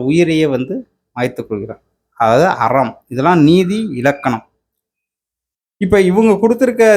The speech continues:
தீர்ப்புக்கும் இப்ப இங்க நம்ம தமிழ் சார்ந்த, அறம் சார்ந்த இந்த மன்னர்கள் இந்த இடத்துல இருந்திருந்தா அவங்க என்ன தீர்ப்பு கொடுத்திருப்பாங்க அப்படிங்கிறத யோசிங்க. அதான் ஒரு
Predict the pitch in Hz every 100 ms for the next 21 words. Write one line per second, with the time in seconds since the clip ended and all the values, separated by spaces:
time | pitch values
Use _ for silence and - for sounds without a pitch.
0 | 202 208 190 165 139 127 147 160 - _
1 | _ _ 185 190 190 202 196 196 190 185
2 | 185 220 220 226 202 185 175 170 - -
3 | 165 190 196 175 165 175 180 165 170 208
4 | 202 190 170 - _ _ 175 196 190 185
5 | 202 202 170 165 175 160 131 143 - 165
6 | 214 214 208 208 202 190 180 160 151 147
7 | 139 131 120 110 - - 135 139 139 131
8 | 156 330 - _ _ _ _ _ _ _
9 | _ _ _ _ _ _ 156 147 123 107
10 | - - _ - _ _ _ _ _ _
11 | _ _ _ _ _ _ _ _ _ -
12 | 147 180 202 - _ 143 143 143